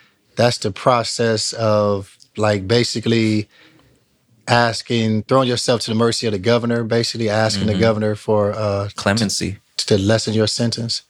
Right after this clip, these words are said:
Speaker 2: Mm-hmm. Yeah. It's considered clemency. It's basically saying, "Mercy, have mercy on me." So in two thousand eighteen, I filed, optimistic as ever,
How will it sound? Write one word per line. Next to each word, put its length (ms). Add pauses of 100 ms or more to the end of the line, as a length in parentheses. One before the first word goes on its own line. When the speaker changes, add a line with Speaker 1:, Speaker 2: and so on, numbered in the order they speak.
(160)
Speaker 2:
Mm-hmm. 300 (420)
Yeah. 240 (160)
It's 140
considered 500
clemency. 500
It's 160
basically 380
saying, 400 (640)
"Mercy, 460 (560)
have 200
mercy 380
on 180
me." 160 (920)
So 180
in 60
two 160
thousand 400
eighteen, 400
I 80
filed, 520 (840)
optimistic 720
as 120
ever, 380